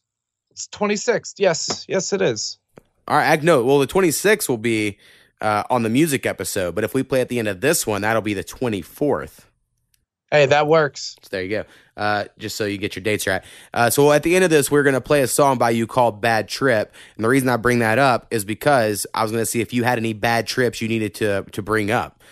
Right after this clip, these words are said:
Speaker 2: 'Cause I'm gonna ask Skinny the same question 'cause he's gonna be on the beginning of this podcast.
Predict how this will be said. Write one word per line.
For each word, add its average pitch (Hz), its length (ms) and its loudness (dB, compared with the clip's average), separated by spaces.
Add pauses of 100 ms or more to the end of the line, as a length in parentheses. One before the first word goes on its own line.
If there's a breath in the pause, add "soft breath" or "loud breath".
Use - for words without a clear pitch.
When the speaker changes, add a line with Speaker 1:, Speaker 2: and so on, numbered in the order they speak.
(140 soft breath)
Speaker 2:
'Cause 113 100 -4
I'm 113 100 0
gonna 127 140 2
ask 120 280 0
Skinny 135 260 0
the 107 100 -2
same 123 320 -2
question 107 540 -2
'cause 95 140 -8
he's 107 120 -6
gonna 101 140 -4
be 104 100 -2
on 92 120 -4
the 92 60 -6
beginning 92 380 -4
of 85 80 -8
this 80 120 -12
podcast. - 680 -10